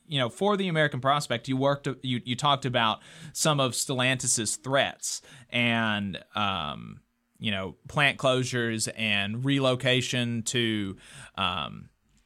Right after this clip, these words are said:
you know, to, to Mexico is, is obviously a threat that we've seen. You know, Jim Cramer say that the, the big three automakers should really, uh, uh, should really go hard on. But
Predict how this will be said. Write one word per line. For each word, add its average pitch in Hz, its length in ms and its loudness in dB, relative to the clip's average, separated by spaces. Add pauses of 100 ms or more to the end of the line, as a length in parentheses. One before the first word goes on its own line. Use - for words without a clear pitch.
(180)
you 135 140 -2
know, 107 140 4
to, 127 420 2
to - 220 -4
Mexico 135 640 4
is, 107 140 -2
is 113 180 -4
obviously 113 540 2
a 101 40 0
threat 101 400 -2
that 104 140 -2
we've 107 180 -4
seen. 104 320 2
You 101 60 -2
know, 85 140 -4
Jim 110 260 -2
Cramer 139 500 2 (220)
say 120 380 4
that 110 360 0
the, 110 300 0
the 110 240 0
big 113 240 -2
three 113 140 0
automakers 107 600 0
should 107 220 -4
really, 101 640 -4
uh, 92 420 -2 (100)
uh, 101 280 -4
should 127 200 -4
really 110 300 -2
go 107 300 -2
hard 120 280 2
on. 110 320 2
But 127 300 2